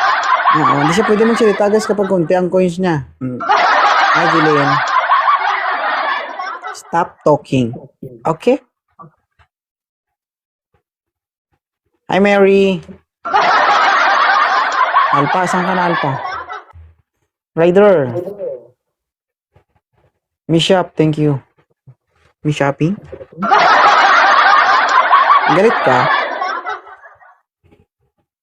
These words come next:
Iki, thank you. Coffee Love. Rain, thank you, Rain.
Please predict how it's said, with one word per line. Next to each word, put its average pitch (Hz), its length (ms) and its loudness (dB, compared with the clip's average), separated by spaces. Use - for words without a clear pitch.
Iki, 190 580 4
thank - 320 4
you. 262 220 2
Coffee 170 260 4
Love. 196 360 4
Rain, 147 400 2
thank 135 240 -4
you, 135 80 0
Rain. 135 640 -4